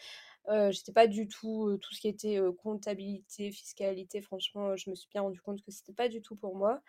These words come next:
et heu, du coup, je me suis dirigée dans le marketing. Il y avait une licence qui était proposée à l'I A E de Lille, donc c'était marketing général, enfin, c'était pas pré-, enfin, il y a, c'est pas, c'était marketing, quoi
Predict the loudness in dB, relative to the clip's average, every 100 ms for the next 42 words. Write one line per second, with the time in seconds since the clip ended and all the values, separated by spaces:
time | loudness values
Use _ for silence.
0 | -18 -18 -18 -20 -20 -2 2 4 2 4
1 | 4 4 2 0 -2 -12 -8 -6 -4 -4
2 | -4 -2 -2 -2 -2 -2 -4 -10 -16 -6
3 | 0 6 6 4 0 -2 -2 -4 -4 -6
4 | -8 -10 -2 0 2 2 2 2 4 2
5 | -2 -2 0 -2 -10 -20 -20 -8 -6 -4
6 | -4 0 4 4 4 2 2 -2 0 -2
7 | -2 -4 -2 2 2 0 -4 -2 -4 -4
8 | -8 -14 0 4 6 4 2 _ _ _
9 | _ _ _ _ _ -4 0 2 2 0
10 | 2 0 -2 -6 0 2 2 4 4 4
11 | 2 -4 -4 -10 -4 -6